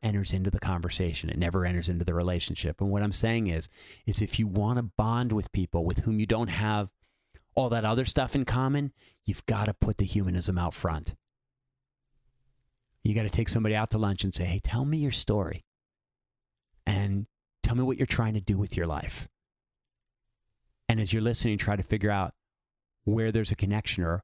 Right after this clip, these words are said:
where you can make a recommendation of something that you've heard or where you can say, like, "Oh my gosh, tell me more about that. I've never heard that before." We're not gonna grow as a community.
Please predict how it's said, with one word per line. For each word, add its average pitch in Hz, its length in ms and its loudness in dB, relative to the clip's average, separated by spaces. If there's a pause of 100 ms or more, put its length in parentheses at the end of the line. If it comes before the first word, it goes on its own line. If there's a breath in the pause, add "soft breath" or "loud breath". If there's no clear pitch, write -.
(140)
where 104 140 2
you 107 160 2
can 107 220 0
make 104 220 0
a 104 40 2
recommendation 101 800 0
of 92 140 0
something 101 360 0
that 87 120 0
you've 104 160 0
heard 90 180 0
or 90 60 0
where 101 160 2
you 104 160 0
can 104 120 -2
say, 104 140 0
like, 107 300 0
"Oh 131 140 2
my 139 100 0
gosh, 135 200 0
tell - 140 0
me 120 100 2
more 120 220 2
about 117 220 0
that. 120 160 2
I've 98 180 0
never 110 240 2
heard 104 240 0
that 95 220 0
before." 90 340 -2 (1500 loud breath)
We're 113 200 0
not 156 180 -2
gonna 147 180 2
grow 110 440 0
as 98 120 -2
a 98 60 -2
community. 92 640 -2